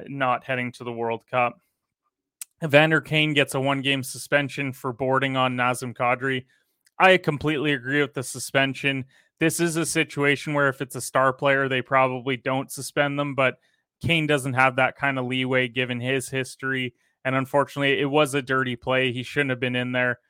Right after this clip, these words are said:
uh, doing what he did to Kadri. Quinn Snyder, at the last point here, he resigned from the Utah Jazz as well,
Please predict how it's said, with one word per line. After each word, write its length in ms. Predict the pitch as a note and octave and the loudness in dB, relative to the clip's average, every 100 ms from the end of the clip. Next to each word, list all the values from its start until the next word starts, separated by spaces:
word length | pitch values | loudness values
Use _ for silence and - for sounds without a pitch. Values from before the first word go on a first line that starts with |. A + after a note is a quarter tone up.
| _ - | _ -8
uh, 180 | B2 A#2+ | -4 -4
doing 360 | A#2+ C3 B2+ | -2 -4 -2
what 160 | B2 B2 | -2 -4
he 160 | - B2+ | -6 -8
did 240 | B2+ A#2+ | -6 -8
to 60 | B2 | -8
Kadri. 600 | B2+ A#2+ A#2+ B2 A#2+ - _ _ _ _ _ | -2 0 0 -4 -6 -10 _ _ _ _ _
Quinn 300 | - F3+ E3 | -4 -2 -2
Snyder, 560 | - D3+ D#3 D3 C3+ - - | 0 2 4 4 0 -2 -4
at 240 | D3 C#3+ C3 | 0 0 -2
the 80 | B2+ | 2
last 400 | C3+ C#3+ - - | 6 6 4 -2
point 300 | C#3 C3+ A2 | -2 -2 0
here, 180 | C3+ | 0
he 200 | A#2+ D#3 | 0 -2
resigned 760 | D#3+ D3+ A#2+ B2+ C3 C#3+ C#3 D3 _ | -2 -2 -4 -2 0 0 -4 -10 _
from 400 | - C#3 C3+ C#3 _ | 0 2 2 -4 _
the 160 | C3 | -6
Utah 460 | B2 C3+ C3 C3+ B2+ | -2 -2 0 2 2
Jazz 360 | A#2+ C3 B2+ | 4 4 4
as 160 | A#2 A2 | 0 -8
well, 380 | A#2 B2 C3 | 0 2 2